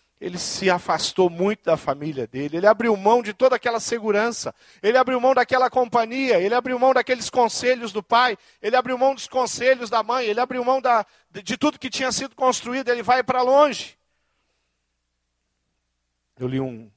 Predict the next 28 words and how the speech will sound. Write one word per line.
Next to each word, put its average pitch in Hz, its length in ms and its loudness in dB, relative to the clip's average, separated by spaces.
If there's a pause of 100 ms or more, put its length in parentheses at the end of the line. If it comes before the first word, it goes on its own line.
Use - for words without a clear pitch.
(240)
uma 127 180 -12
história 123 460 0
de 117 120 -12
um 127 40 -14
pastor 135 520 -6
que - 100 -20 (100)
se - 200 -14
dirigiu 135 440 -6
a 143 40 0
um 135 120 -8
jovem. 135 500 2 (640)
Ele 147 200 -4
perguntou 156 800 -4 (120)
algu-, 156 320 -6 (120)
algumas 160 460 -6
coisas. - 600 -2 (480)
E 175 100 -10
perguntou 196 500 -4
assim: 185 240 -4
"Jovem, 165 520 2 (1900)
o - 40 -10
que 233 80 -2
que - 100 -10
você 214 280 0
vai 208 160 0
fazer 175 500 -4
na 151 140 -8
vida? 135 480 -10